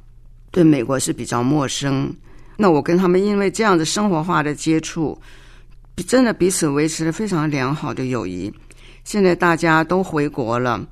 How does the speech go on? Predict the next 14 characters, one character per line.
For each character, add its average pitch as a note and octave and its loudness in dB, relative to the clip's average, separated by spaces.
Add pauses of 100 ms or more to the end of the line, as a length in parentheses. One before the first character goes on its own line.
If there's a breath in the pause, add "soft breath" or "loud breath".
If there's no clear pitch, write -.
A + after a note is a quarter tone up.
(500 soft breath)
还 - -4
会 B3 0
在 G3+ 2 (240 soft breath)
冬 G#3 2
至 G3+ 0
啊、 C3+ 0
过 G3 4
年 C#3+ 4
啊、 D3+ 0
中 F#3 0
秋 F3+ -2
啊、 E3 2
端 D#3+ 2
午 - 0